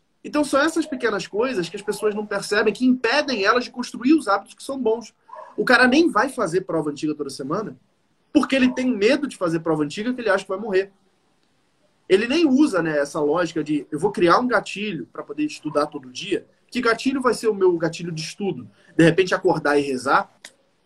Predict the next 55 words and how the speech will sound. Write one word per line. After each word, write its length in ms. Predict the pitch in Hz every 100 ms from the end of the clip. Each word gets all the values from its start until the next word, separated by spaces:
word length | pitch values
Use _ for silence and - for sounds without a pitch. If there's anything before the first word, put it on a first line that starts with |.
| _ -
Acordo, 680 | 143 - 170 220 226 226 - _
peço 300 | - 190 208
a 40 | 214
Deus 420 | 151 175 208 - _ _
que 80 | 165
me 80 |
dê 120 | 165 202
forças 360 | 196 196 190
pra 120 | 185
estudar. 320 | 185 214 175 139
Isso 140 | 180
era 60 | 254
uma 120 | 254
coisa 260 | 247 254
que, 80 | 254
mesmo 420 | 226 330 311 269 214
antes 300 | 302 254 180
de 80 |
eu 80 | 202
me 100 | 226
converter 680 | - 202 196 165 - 156 180 _ _ _
ao 100 | -
catolicismo, 600 | 143 147 165 147 180 185
eu 60 | 175
já 100 | 185
fazia. 500 | - 208 131 156 131 _ _ _ _ _ _ _ _ - -
Mesmo 400 | 175 262 254 202
antes 160 | 254
de 60 | -
eu 80 | 196
ser 100 | 214
batizado, 840 | - - 247 160 147 196 160 117 - - _
que 80 | 160
eu 180 | 156 - _ _ _ -
vim 280 | 151 147 220
de 80 |
família 300 | - 180 190
pagã, 360 | 185 143 127 196
nem 120 | 220
batizado 440 | 220 226 156 190 175
fui, 220 | - 185
mesmo 280 | 220 294 254
antes 100 | 254
de 60 |
eu 40 | 240
ser 120 | 240
batizado, 520 | 240 254 214 180 208
eu 40 |
já 60 | 220
fazia. 280 | 214 185 175
Eu 100 | 170
acordava 420 | 170 180 175 196
e 40 |
pedia, 260 | - 160 147
"Deus, 360 | 135 160 131